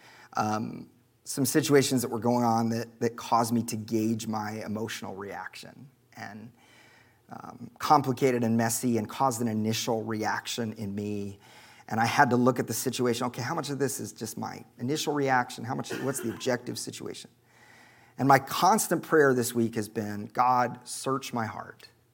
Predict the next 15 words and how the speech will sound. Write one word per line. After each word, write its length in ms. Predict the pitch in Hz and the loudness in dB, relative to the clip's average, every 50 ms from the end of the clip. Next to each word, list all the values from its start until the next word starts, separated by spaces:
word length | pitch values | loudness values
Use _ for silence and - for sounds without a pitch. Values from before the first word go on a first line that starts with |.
| _ _ _ _ _ _ - _ - | _ _ _ _ _ _ -20 _ -8
because 260 | - 120 - 143 131 135 | -6 -2 0 2 4 4
I 200 | 120 131 156 156 | 4 4 4 4
know 340 | 143 127 117 104 101 101 | 4 2 2 0 -2 -4
that 180 | 95 - - - | -8 -8 -10 -12
to 80 | - - _ - | -14 -18 _ -2
every 340 | 139 147 151 131 120 127 117 | 0 0 0 0 0 0 0
situation 720 | 104 - - - - - - - - - - - - 104 - - | 0 -2 -6 -8 -8 -10 -12 -12 -14 -16 -16 -14 -14 -14 -12 -10
I 200 | - 110 117 127 | -6 -4 -2 -2
bring 500 | 123 113 120 113 110 107 104 104 104 101 | -2 -2 -4 -4 -4 -6 -6 -8 -12 -12
selfishness, 1000 | - - - - 113 - - - - - - - - - 185 - - - - - _ _ _ _ _ _ _ _ _ _ _ _ _ _ _ _ _ | -12 -12 -6 -6 -6 -6 -6 -10 -12 -12 -12 -14 -14 -16 -16 -18 -20 -20 -20 -20 _ _ _ _ _ _ _ _ _ _ _ _ _ _ _ _ _
self-centeredness, 1300 | - - - - 98 95 - - - - 123 127 139 139 143 131 135 147 151 139 139 - - - - - _ _ _ _ _ _ _ _ - | -14 -10 -6 -6 -6 -6 -6 -8 -4 -2 0 0 2 0 0 -2 -2 -6 -6 -8 -10 -14 -16 -16 -18 -20 _ _ _ _ _ _ _ _ -10
agendas 880 | 107 104 - - 110 113 120 139 143 143 143 143 143 143 143 139 - - | -10 -6 -4 -2 0 0 2 2 2 2 4 2 2 0 -2 -6 -10 -10
that 100 | - 120 | -8 -8
are 60 | 120 | -8
different. 460 | 113 110 123 123 - - 143 139 139 | -6 -6 -6 -6 -6 -10 -14 -14 -14